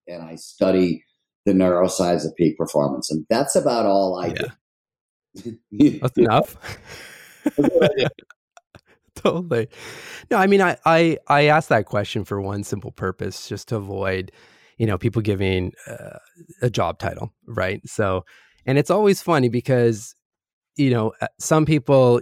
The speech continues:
Speaker 2: kinda react the way you did, like, "Whoa, that's a, that's a pretty deep question to start off." And the idea is not to, you know, ju-, dive into this, uh, unanswerable question. But what is interesting is usually the characteristics that you bring up, we c-,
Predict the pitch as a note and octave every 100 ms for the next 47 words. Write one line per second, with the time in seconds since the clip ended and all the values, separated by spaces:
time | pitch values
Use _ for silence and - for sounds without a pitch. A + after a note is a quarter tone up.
0 | A#2+ A#2+ A2 A2 A2 - G#2+ A2 B2 C#3+
1 | C#3 A2 G2+ C#3+ C3 B2 A2+ A2+ G2+ -
2 | A2 - - G#2+ G2 A#2 A2 - A#2 -
3 | A#2 G#2+ A2 - A2+ A2+ G#2+ A2 A2 G#2+
4 | _ _ _ _ _ A2 A2+ G#2+ A2 B2
5 | A#2+ C3 C3 G#2+ A2+ A2 G#2 - - A2
6 | G#2+ G2+ G2+ G#2+ G2 G2 G#2+ - G2+ G#2+
7 | G#2+ G#2 G#2+ - G#2 G2+ F#2+ - - _
8 | - G2 D2 - A2+ A2 G#2 G#2+ - G2+
9 | F#2+ - B2 B2+ A2+ G2 G2 G#2 A2 C#3
10 | F3 B2 C#3 - A2+ - G#2 G2 G2 G#2+
11 | B2+ C#3+ B2+ G#2+ - G#2+ G2+ G#2+ G#2 G#2
12 | - - - G2+ G2 G2 F#2+ - _ _
13 | _ A2 G2+ G#2+ G#2+ - - A2+ -